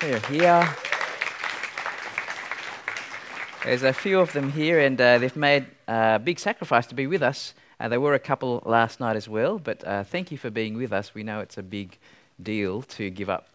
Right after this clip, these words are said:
uh, a night and spend, uh, a night with us as unruly as we are. Um, we're gonna look at a text of Scripture, uh, that many find hard in various ways.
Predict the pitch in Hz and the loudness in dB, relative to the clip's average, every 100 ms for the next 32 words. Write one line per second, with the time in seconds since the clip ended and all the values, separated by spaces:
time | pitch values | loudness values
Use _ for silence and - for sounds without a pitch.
0 | 101 92 - 98 95 98 131 135 - 92 | -10 -8 -6 -6 -2 0 0 -2 -8 -8
1 | 92 - - - - _ _ _ - - | -10 -16 -20 -20 -20 _ _ _ -18 -16
2 | - 107 98 - - 98 92 90 104 101 | -6 -4 -4 -8 -12 -4 -4 -2 -2 -2
3 | 101 101 92 95 - - - - 98 95 | -2 -4 -4 -4 -4 -18 -18 -14 -6 -4
4 | 90 90 - - - 92 92 95 95 87 | -6 -10 -18 -20 -10 -8 -8 -8 -8 -6
5 | 82 - 92 101 85 92 85 82 _ - | -8 -8 -14 -12 -10 -10 -12 -16 _ -20
6 | - _ 92 87 87 90 _ - - - | -20 _ -8 -6 -8 -14 _ -20 -20 -20
7 | - _ _ _ _ _ _ _ _ _ | -20 _ _ _ _ _ _ _ _ _
8 | _ _ - 147 156 139 151 139 131 123 | _ _ -2 4 6 6 4 4 8 6
9 | 120 _ - 147 - 120 - 151 - 110 | 4 _ -4 -4 -2 -8 -4 -6 -2 0
10 | 139 - _ _ 113 101 98 - 107 113 | 0 -4 _ _ -6 -4 -4 -8 -4 -2
11 | 110 _ _ _ _ - 113 123 143 120 | -2 _ _ _ _ -12 -4 -2 -2 -4
12 | - 113 107 120 147 139 104 90 90 _ | -2 -4 -4 -2 0 0 -2 -6 -14 _
13 | 104 98 90 - 92 87 120 208 - | 0 0 -2 -6 -6 -4 -6 -10 -16